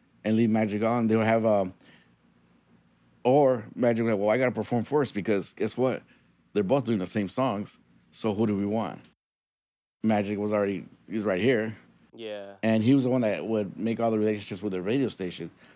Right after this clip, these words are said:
Speaker 1: So a lot of stuff, it's, it's like if it was planned. I gotta get in here and talk to you because I'm, I gotta put myself out there.
Speaker 2: Yeah.
Speaker 1: So, you know, to make it short. And, uh, like I said, there's a lot to be said.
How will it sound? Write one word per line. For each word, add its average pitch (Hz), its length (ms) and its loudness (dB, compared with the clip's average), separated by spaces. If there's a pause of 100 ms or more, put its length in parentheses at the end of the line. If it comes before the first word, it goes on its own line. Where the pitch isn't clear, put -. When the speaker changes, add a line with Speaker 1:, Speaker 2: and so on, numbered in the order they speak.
Speaker 1:
So 123 160 -2
a - 0 -
lot 143 240 2
of 214 100 -2
stuff, 160 240 -2
it's, 165 180 -2
it's 185 160 -6
like - 160 0
if 165 80 6
it 165 60 6
was 139 160 2
planned. 120 340 -2 (360)
I 117 120 2
gotta 135 200 2
get 117 80 0
in 117 60 0
here 120 80 0
and - 80 -6
talk 113 180 2
to 117 80 -8
you 101 100 -10
because 101 420 -4 (460)
I'm, 92 380 -4 (1200)
I 104 100 2
gotta 104 160 0
put 92 160 -6
myself 87 340 -6
out 65 140 -6
there. 65 140 -10 (260)
Speaker 2:
Yeah. 107 280 -12 (500)
Speaker 1:
So, 101 640 2 (200)
you 101 140 0
know, 95 80 0
to 92 120 -8
make 95 140 -2
it 76 80 -8
short. 110 360 2 (680)
And, 113 380 2
uh, 110 400 2 (1600)
like 143 200 4
I 139 40 2
said, 127 140 2
there's 147 140 2
a 156 40 0
lot 156 180 4
to 135 60 -8
be 143 140 2
said. 123 400 2